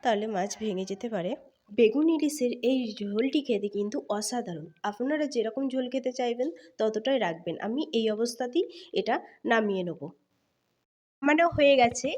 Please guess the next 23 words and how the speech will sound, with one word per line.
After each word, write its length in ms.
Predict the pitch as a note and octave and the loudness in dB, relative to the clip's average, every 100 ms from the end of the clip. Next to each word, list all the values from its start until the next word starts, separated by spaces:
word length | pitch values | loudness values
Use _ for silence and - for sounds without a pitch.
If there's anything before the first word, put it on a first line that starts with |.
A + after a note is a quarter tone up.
| - | -4
এবার 240 | D#4+ D#4 D#4 | 0 2 4
পরিবেশনের 580 | C4 A#3 A3+ - C#4+ C#4+ | 4 4 0 -2 -4 -4
পালা। 280 | C4+ F#3 G#3 - - - - | -6 -4 -4 -6 -12 -4 4
তার 160 | D4 C#4+ | 4 4
জন্য 240 | D#4 D#4 | 2 4
একটা 200 | D#4 D#4 | 6 4
প্লেট 380 | D4+ A#3+ A3 - - | 2 4 6 4 0
নিয়ে 140 | D4+ | -2
নিয়েছি। 400 | B3 G#3 F3 - F4 - - | 0 -2 -4 -4 -4 -4 0
প্লেটে 340 | B3+ C#4 C#4 | 4 6 4
আমি 300 | D#4 G#3+ G#3+ - - - | 2 2 0 -4 -8 -6
পুরো 180 | C#4 C#4+ | 0 2
তরকারিটা 500 | C#4 G#3+ G#3 G3 G#3+ | 4 0 2 -2 0
এবার 420 | C#4 - G#3+ G#3+ F#4 - - _ - | 0 0 0 0 -2 -6 -20 _ 2
পরিবেশন 480 | C#4+ C4 B3+ B3 G#3+ | 4 4 4 2 0
করে 240 | E3+ C#3 | -2 -2
নেব। 280 | D#3 C#3 A#2+ - - - _ - | -4 -8 -12 -14 -20 -20 _ -6
দেখুন 360 | B3 C#4 A#3 G3+ | -2 0 -2 -4
এটা 260 | - A3+ C#4+ | -2 -2 0
আমি 200 | B3+ C4+ - - | -2 -2 -6 -2
অল্প 240 | G#3+ A3+ | 0 2
অল্প 320 | C4 D4 D4 | 2 2 0
করে 240 | F4+ A3+ | 0 2